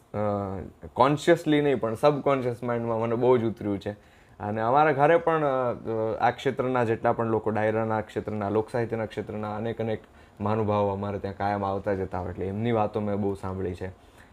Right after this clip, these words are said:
એમના અમારે ત્યાં ઘરમાં ડાયરો જામ્યો હોય, એટલે એ બધી વાતો મેં ખૂબ સાંભળી છે, સંગીત સાંભળ્યું છે. અને, અ, એ રીતનું મારું બાળપણ રહ્યું છે. અ, અ,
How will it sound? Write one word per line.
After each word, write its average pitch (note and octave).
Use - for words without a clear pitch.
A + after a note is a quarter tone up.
એમના A#2+
અમારે A2+
ત્યાં G#2+
ઘરમાં G#2+
ડાયરો G#2+
જામ્યો G#2+
હોય, G2+
એટલે G2+
એ G#2+
બધી G#2+
વાતો G#2+
મેં G#2
ખૂબ G2
સાંભળી G2
છે, F#2+
સંગીત G2
સાંભળ્યું F#2
છે. -
અને, A#2+
અ, G#2+
એ D#3
રીતનું C3
મારું A#2+
બાળપણ A2
રહ્યું A2
છે. F#2
અ, -
અ, G2+